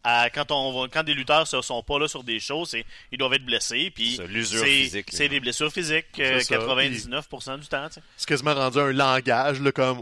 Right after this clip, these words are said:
Speaker 3: on fait la promo dans le ring, on laisse la ceinture, on s'en va, mais celle-là, elle nous a coupé l'herbe sous le pied
Speaker 1: Oh ouais,
Speaker 3: parce
Speaker 1: solide.
Speaker 3: que la leucémie. Écoute, le seul parallèle que j'ai trouvé, ça fait deux jours j'y pense, parce que, tu sais, oui, il y a des, des parallèles lutte avec Edge, la retraite, tout ça,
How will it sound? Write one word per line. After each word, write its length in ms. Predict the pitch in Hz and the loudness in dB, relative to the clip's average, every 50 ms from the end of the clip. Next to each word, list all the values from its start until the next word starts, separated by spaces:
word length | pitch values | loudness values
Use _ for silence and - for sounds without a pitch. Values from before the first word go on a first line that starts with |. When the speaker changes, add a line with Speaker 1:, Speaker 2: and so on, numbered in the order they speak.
| - | -8
Speaker 3:
on 160 | - 113 107 | -10 -10 -8
fait 140 | 107 - 127 | -6 -2 0
la 100 | 123 120 | 0 0
promo 360 | - 135 120 123 120 120 123 | 2 2 2 2 2 0 0
dans 100 | 127 123 117 | -2 -2 -2
le 100 | 120 120 | -2 -2
ring, 260 | 113 127 127 135 135 | -4 -4 -4 -4 -6
on 140 | 131 123 117 | -6 -6 -2
laisse 180 | 117 123 123 - | 0 -2 0 0
la 120 | - 123 110 | 0 -2 -2
ceinture, 400 | - 127 120 117 - 135 131 120 | -2 -4 -4 -4 -4 -4 -4 -2
on 120 | 120 120 | -2 -4
s'en 240 | - - 113 110 107 104 | -2 -2 -2 -2 -2 0
va, 160 | 110 131 147 135 | 2 0 0 0
mais 200 | 117 107 107 - _ _ _ _ _ _ | -2 -6 -10 -10 _ _ _ _ _ _
celle-là, 1040 | - - - - - - - 147 143 151 143 123 117 107 107 107 110 120 139 156 156 - _ _ _ _ _ _ _ _ _ - - | -4 0 2 4 4 4 6 6 6 6 6 4 2 0 0 2 4 4 4 4 2 0 _ _ _ _ _ _ _ _ _ -14 -12
elle 220 | 117 104 104 104 98 | -10 -10 -10 -10 -10
nous 140 | 107 - 110 | -12 -12 -12
a 60 | 101 - | -12 -12
coupé 300 | - - - - 147 127 | -14 -4 0 2 4 4
l'herbe 280 | 120 120 123 131 117 | 6 6 4 4 4
sous 180 | - - - 113 | 2 -2 -2 -4
le 60 | 101 | -6
pied 260 | 98 - - - 135 139 | -10 -10 -4 0 0 0
Speaker 1:
Oh 40 | 135 | 2
ouais, 60 | 127 | 0
Speaker 3:
parce 120 | 123 104 110 | 0 -2 -2
Speaker 1:
solide. 140 | 101 110 110 | -2 -2 -2
Speaker 3:
que 40 | 104 | -2
la 100 | 101 104 | -2 0
leucémie. 800 | 113 127 151 143 - - 135 120 120 123 131 143 151 160 160 - _ - - - - - - - - - - _ _ _ _ - | 0 0 0 0 0 -2 -2 -6 -10 -12 -12 -10 -10 -10 -12 -14 _ -20 -20 -20 -20 -20 -20 -20 -20 -20 -20 _ _ _ _ -8
Écoute, 300 | 139 - - 160 165 - | -4 0 2 2 2 2
le 200 | 143 131 123 127 | 0 2 2 2
seul 260 | 120 - - 190 208 | 4 4 2 2 4
parallèle 520 | - 185 165 147 143 135 135 151 170 180 175 | 6 6 6 6 6 6 6 6 4 4 4
que 140 | - 143 | 2 0
j'ai 160 | 123 120 127 117 | 0 0 -2 -4
trouvé, 640 | - - - - 160 170 156 123 113 131 143 170 | -4 -6 -6 -4 -4 -4 -4 -4 -2 -2 -2 -2
ça 140 | - - 117 | -2 -4 -4
fait 200 | - 117 110 - | -4 -6 -6 -2
deux 240 | - 147 202 208 165 | 0 0 2 2 2
jours 200 | 131 160 190 180 | 2 0 0 0
j'y 140 | - - | 0 -2
pense, 280 | - 131 135 175 196 - | 0 0 0 0 -2 -6
parce 140 | - 120 - | -6 -6 -4
que, 140 | - 139 135 | -2 -2 -2
tu 100 | - - | -2 -4
sais, 60 | 233 | -6
oui, 180 | 247 226 262 | -4 -2 -2
il 40 | 247 | 0
y 20 | 185 | 0
a 40 | |
des, 220 | 135 127 131 135 131 | 0 -2 -2 -6 -6
des 180 | - - 123 | -8 -8 -6
parallèles 460 | 113 - 135 143 156 170 160 147 139 135 | -2 -2 0 0 0 0 -2 -2 -2 -2
lutte 200 | 139 160 165 - | -2 -2 -2 -2
avec 300 | 120 110 113 - - - | -4 -4 -4 -6 -8 -10
Edge, 380 | - 135 127 135 139 135 120 120 | -6 -4 -4 -2 -4 -4 -4 -6
la 120 | 117 110 | -6 -6
retraite, 500 | 107 110 110 - - - 123 135 143 147 - - | -6 -8 -10 -10 -10 -10 -8 -6 -8 -8 -8 -12
tout 100 | - - | -12 -8
ça, 240 | - - 180 190 | -6 -4 -4 -4